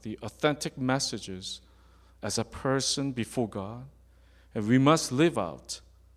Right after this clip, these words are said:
that messages. The Word of God is so precious.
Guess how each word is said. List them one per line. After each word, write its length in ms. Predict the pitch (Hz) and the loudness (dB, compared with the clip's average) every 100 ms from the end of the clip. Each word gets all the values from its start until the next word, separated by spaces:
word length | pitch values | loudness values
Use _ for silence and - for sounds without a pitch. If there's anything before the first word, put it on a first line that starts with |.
| - - - | -20 -20 -8
that 340 | 101 104 98 | -4 -4 -6
messages. 880 | 120 107 101 104 95 98 101 - - - - - _ - - - _ _ - - - - - - - - | -8 -8 -8 -10 -12 -16 -14 -14 -14 -18 -20 -20 _ -20 -20 -20 _ _ -20 -20 -20 -20 -20 -20 -20 4
The 80 | 139 | 10
Word 200 | 147 160 | 12 12
of 80 | 160 | 12
God 220 | 165 156 | 8 8
is 140 | 147 | 2
so 280 | - - 170 | -2 -2 -4
precious. 720 | 160 - 151 - 87 - - | -6 -12 -10 -10 -10 -14 -16